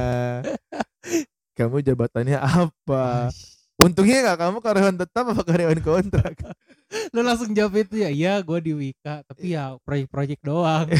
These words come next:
Speaker 2: <laughs>
Speaker 1: Terus si neneknya ngomong, "Bagus kok proyek-proyek," gitu, enggak?
Speaker 2: <laughs> Enggak. "Oh, udah kamu coba deh, kamu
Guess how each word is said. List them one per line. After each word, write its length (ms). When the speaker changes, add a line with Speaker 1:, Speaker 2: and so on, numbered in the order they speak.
Speaker 2:
<laughs> 240
Speaker 1:
Terus 140
si 280
neneknya 400
ngomong, 280
"Bagus 400
kok 200
proyek-proyek," 720
gitu, 220
enggak? 240
Speaker 2:
<laughs> 240
Enggak. 300
"Oh, 300
udah 200
kamu 300
coba 200
deh, 200
kamu 260